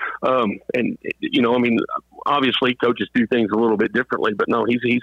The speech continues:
done a, he's done a, he did a good job here. And, uh, these kids are, you know, like I said, they were ready to play. I mean, whenever I walked in the door, they were ready to go. And so he did a good job as far as that goes.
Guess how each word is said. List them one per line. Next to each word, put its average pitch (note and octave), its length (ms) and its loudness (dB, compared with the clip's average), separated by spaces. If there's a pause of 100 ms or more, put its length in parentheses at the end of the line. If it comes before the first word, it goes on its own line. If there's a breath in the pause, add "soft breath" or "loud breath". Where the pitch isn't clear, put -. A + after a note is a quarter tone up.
done B2 160 2
a, G#2 80 2
he's A#2 140 -6
done A#2 140 2
a, - 100 0
he B2+ 80 -8
did B2+ 140 2
a A2+ 60 0
good A2+ 200 -2
job G2 220 0
here. G#2+ 180 0 (340 loud breath)
And, A2 200 2
uh, G2+ 240 0
these A2+ 160 2
kids A2 280 0
are, - 220 -2 (840)
you C3 100 0
know, A2+ 140 4
like A2 140 2
I D3+ 100 2
said, D#3 80 2
they D#3+ 80 4
were D#3 100 4
ready A2+ 240 4
to G2 80 -4
play. A#2+ 420 0
I - 60 -2
mean, A2+ 160 2
whenever A2 260 2
I B2 60 2
walked A2+ 300 0
in G#2+ 100 2
the G2 60 -4
door, A2 360 2
they A#2+ 80 0
were A2+ 100 2
ready G#2+ 200 0
to - 60 -10
go. A2 280 2 (560 loud breath)
And G#2+ 200 0
so G#2 100 0
he A2+ 80 -2
did A2 140 0
a G#2+ 40 2
good G#2 200 -2
job G#2+ 260 0 (160)
as - 140 -4
far G#2+ 160 2
as G2 80 -2
that - 160 0
goes. - 280 0